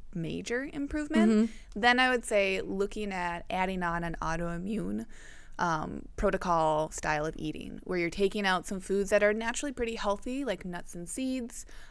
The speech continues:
Speaker 1: um, cocoa, coffee, these things that a lot of people can tolerate, that, but for you, that they might be spiking some additional inflammation,
Speaker 2: Mm-hmm.
Speaker 1: 'cause those are ones that, and dairy, um, a few other things, legumes, that can, for certain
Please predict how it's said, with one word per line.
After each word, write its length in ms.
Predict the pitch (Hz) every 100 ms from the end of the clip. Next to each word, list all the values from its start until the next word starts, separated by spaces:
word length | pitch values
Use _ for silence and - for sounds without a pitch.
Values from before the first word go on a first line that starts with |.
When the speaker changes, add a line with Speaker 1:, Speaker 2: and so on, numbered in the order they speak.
| -
Speaker 1:
um, 400 | 170 165 160 160 -
cocoa, 1000 | - 208 214 202 202 202 196 196 - -
coffee, 500 | - 208 202 214 202
these 160 | 196 180
things 200 | - 185
that 100 | 180
a 40 | 165
lot 160 | 160
of 60 | 170
people 180 | 185 180
can 240 | - 180
tolerate, 480 | - 196 208 247 302 - - -
that, 200 | 214 - - -
but 200 | 196 170 - - -
for 180 | - 185
you, 400 | 175 170 185 262
that 200 | 240 - -
they 240 | 127 180
might 220 | 170 160 -
be 140 | 165
spiking 400 | 160 160 - 156
some 280 | - 156 156
additional 400 | 160 160 - 165
inflammation, 500 | 160 214 202 196 208
Speaker 2:
Mm-hmm. 220 | 202 -
Speaker 1:
'cause 160 | - 175
those 240 | 185 202
are 80 | 220
ones 280 | 208 196 190
that, 200 | 190 170 - - - -
and 140 | 226
dairy, 500 | 190 160 160 165 170 -
um, 440 | 175 170 170 202 202 - - - - -
a 40 |
few 180 | - -
other 160 | - 170
things, 280 | 156 160 165
legumes, 580 | 165 160 156 156 165
that 200 | - 156
can, 440 | - 180 160 160 -
for 380 | - - 170 156
certain 560 | - 277 247 226 233